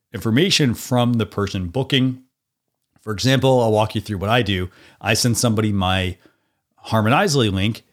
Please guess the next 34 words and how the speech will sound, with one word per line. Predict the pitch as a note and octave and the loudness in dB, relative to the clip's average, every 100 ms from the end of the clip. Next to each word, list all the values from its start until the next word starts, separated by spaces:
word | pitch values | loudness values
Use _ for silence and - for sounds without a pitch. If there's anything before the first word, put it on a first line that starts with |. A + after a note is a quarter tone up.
| _ _ | _ _
they | G2+ A#2+ | 0 0
book | G2 A#2+ B2+ - | 2 0 0 -2
a | G#2+ G2 | -2 -2
time | - - G#3+ F#3 | -2 0 0 2
with | A#2 | 0
me, | G2+ F#2+ - | -2 -4 -4
and | A2 A2 | -2 0
then | A2 A2 | 0 -2
I | B2 | -2
don't | F3 | 0
actually | C#3+ B2 B2 | 0 0 0
have | G#2+ G#2+ - | 0 0 0
to | F#2+ F2+ F2 _ _ _ | -2 -2 -4 _ _ _
then | A2 A#2+ | 0 2
go | G#2+ | 2
back | A2 A2+ | 2 0
to | - | -2
them | G2+ | -2
and | F#2+ | -2
ask | G#2 F#2+ - | -2 -2 -2
questions. | - C#3+ - F2 - | -2 -2 0 -6 -4
I | G#2+ | 0
have | A#2+ A2 - | 2 2 -2
all | - G2 G2+ G#2 | -2 0 2 0
of | - | -2
the, | G2+ F#2 F2 _ _ _ _ | -6 -4 -8 _ _ _ _
for | G2 | -4
example, | - G2 F2+ | -2 0 -2
the | E2+ | -2
interview | C3 F3 D3+ | -2 2 0
questions | D3 C3 - B2 | 2 0 2 0
are | G#2 | 0
part | E2+ - A2+ A2+ - | -4 -2 0 0 -2
of | G2 G2 F2+ | 0 0 -4